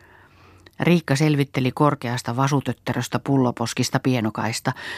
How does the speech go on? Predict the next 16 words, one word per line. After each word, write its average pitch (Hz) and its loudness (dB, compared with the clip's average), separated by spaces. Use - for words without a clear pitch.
joka 143 4
katseli 143 2
vasun 151 2
laidan 143 2
yli 147 2
pyöreillä 135 2
silmillään, 131 2
virkkoi, 123 2
"Tuopa 139 4
ei 160 4
ollut 196 6
raskas, 190 2
vaikka 160 2
on 180 4
jo 170 0
vuosikas. 160 2